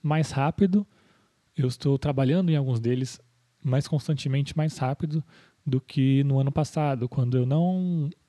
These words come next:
não criei as minhas metas tão, com tantos detalhes, vamos dizer assim, e acabei esquecendo de algumas delas um pouco mais depressa, né? Acabei deixando elas num caderno guardadas e, enfim, não,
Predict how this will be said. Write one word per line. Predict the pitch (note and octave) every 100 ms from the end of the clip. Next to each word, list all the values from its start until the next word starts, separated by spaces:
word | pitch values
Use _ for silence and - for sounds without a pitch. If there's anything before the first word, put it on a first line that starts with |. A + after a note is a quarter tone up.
| _ _ -
não | D3+ E3
criei | - D3+ C#3 C3+
as | B2
minhas | C3+ A2+
metas | A#2 - B2
tão, | - C3+ A#2+ A#2+ - - - - _
com | C#3
tantos | B2 C3 B2 C3+
detalhes, | A#2 - G#2+ C3 D#3
vamos | A#2+ A#2
dizer | G#2+
assim, | G#2+ C#3 E3+ E3+ _ _ _ _ - _ _ _ _ _
e | E3+ C#3+ D3 D3 D3 D3 D3+
acabei | D#3 D#3+ D#3
esquecendo | D#3+ D#3+ E3 D3+ D3
de | - C#3+
algumas | C#3+ C#3 C#3
delas | A#2+ A#2+ A#2 C3 B2+
um | B2
pouco | - B2 C3+
mais | C3 C#3 C#3+ C3+ - _ _ _ _ _ _ _
depressa, | B2+ A#2+ A#2 A2 G2+ -
né? | G#2 A2
Acabei | B2+ A#2
deixando | A#2+ - A#2+ A#2
elas | A#2 A2 A2+
num | A2+
caderno | - G#2 A2 A#2+ A2+
guardadas | G#2 G#2 D3 D3+ B2+ A2+
e, | A2+ G#2 G2+ - - - - - - _ - - -
enfim, | E3 D#3 D3
não, | D3 D#3+ E3+